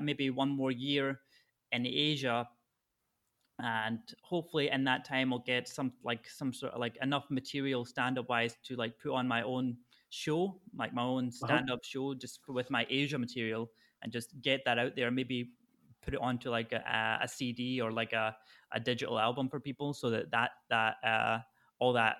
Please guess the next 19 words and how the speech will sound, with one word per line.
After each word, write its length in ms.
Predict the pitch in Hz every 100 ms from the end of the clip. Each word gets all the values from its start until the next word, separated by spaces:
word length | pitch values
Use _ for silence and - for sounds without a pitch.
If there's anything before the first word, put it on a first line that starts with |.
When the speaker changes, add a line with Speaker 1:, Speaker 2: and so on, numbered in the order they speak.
| -
Speaker 1:
sort 240 | - 127
of 60 | -
Asia 300 | 131 131 123
material 500 | 120 120 123 120 110
can 440 | 113 - 113 110 - -
last 320 | 117 113 -
forever, 400 | 117 123 139 135
even 240 | 131 123 120
though 100 | 113
I'll 100 | 107
be 140 | 117
outside 340 | 117 113 120 120
of 100 | 127
Asia. 300 | 131 131 127
But 160 | - -
my, 180 | 113 - _ - -
my, 160 | 113
I 40 | 117
think, 240 | 147 135